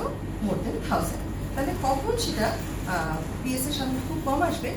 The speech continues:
কখন সেটা বেশি আসতে পারে? এখন কারো যদি সবসময় কি ক্যান্সার হলেই বেশি আসবে? না, সবসময় ক্যান্সার হলে বেশি আসবে এমন নয়। তাহলে কখন আসতে পারে? যদি কোনো ট্রমা হয় বা কোনো আঘাত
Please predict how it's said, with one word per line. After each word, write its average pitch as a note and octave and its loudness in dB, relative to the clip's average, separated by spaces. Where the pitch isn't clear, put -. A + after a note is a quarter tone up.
কখন C#4 -2
সেটা A#3+ 0
বেশি G3 2
আসতে - -2
পারে? D#3 -2
এখন - -2
কারো C#4 6
যদি E4 2
সবসময় D4+ -2
কি E4+ -2
ক্যান্সার - 0
হলেই F#4+ 2
বেশি G4 2
আসবে? - -4
না, - -4
সবসময় G#3 -2
ক্যান্সার F3+ 0
হলে G3 0
বেশি - -2
আসবে D#3+ -2
এমন - -2
নয়। C4 -2
তাহলে B3+ -4
কখন C4+ 0
আসতে D#4 0
পারে? D4+ -2
যদি C4+ -2
কোনো D4+ -4
ট্রমা A#3+ 4
হয় - 0
বা A3+ 0
কোনো C4 0
আঘাত F3+ 2